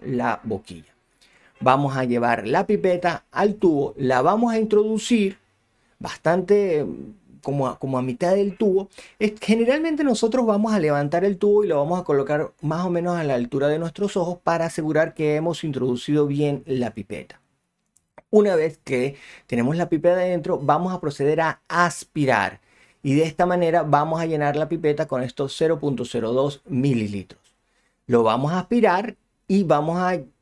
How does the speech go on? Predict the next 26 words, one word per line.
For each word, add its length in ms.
aspirar 480
hasta 420
que 220
llegue 400
a 140
esta 420
línea 560
azul 460
que 340
indica 400
los 260
veinte 320
microlitros. 580
Luego 600
vamos 380
a 60
proceder 600
a 220
sacar 500
la 300
pipeta 440
del 260
tubo 480
y 140
la 140
vamos 460